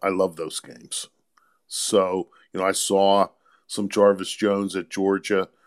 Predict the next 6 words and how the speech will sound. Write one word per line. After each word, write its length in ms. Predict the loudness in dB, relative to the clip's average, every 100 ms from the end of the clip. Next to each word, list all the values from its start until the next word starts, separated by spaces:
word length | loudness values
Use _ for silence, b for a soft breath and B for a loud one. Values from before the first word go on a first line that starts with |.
| _
when 140 | -10
he 100 | -6
played 380 | -8 0 0 0
in 100 | -4
college, 680 | 0 4 6 4 -2 -10 -12 _ B B B _
and, 380 | -4 -4 -4